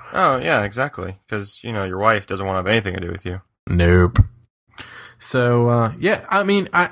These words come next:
Speaker 2: I would say he has a really good track record, and I would say that he's probably right about the phone and maybe right about the iPad, but,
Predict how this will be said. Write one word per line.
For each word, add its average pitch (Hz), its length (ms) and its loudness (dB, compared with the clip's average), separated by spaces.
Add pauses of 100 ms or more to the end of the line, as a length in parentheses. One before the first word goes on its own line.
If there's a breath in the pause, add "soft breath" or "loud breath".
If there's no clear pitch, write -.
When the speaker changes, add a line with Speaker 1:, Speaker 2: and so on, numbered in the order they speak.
Speaker 2:
I 170 180 2
would 180 200 0
say 160 580 0 (400)
he 160 240 -2
has 180 160 2
a 180 80 2
really 151 220 2
good 147 140 0
track 135 260 0
record, 135 540 -2
and 110 160 0
I 110 120 2
would 117 200 0
say 113 440 2
that 101 360 -2 (240)
he's 120 220 -2
probably 139 1160 0 (200)
right 117 640 0
about 107 360 -2
the - 60 -16
phone 110 640 4 (380 loud breath)
and 98 340 2
maybe 107 440 4
right 95 320 0
about 90 380 -4 (120)
the 101 120 -6
iPad, 98 680 0 (100)
but, 92 300 0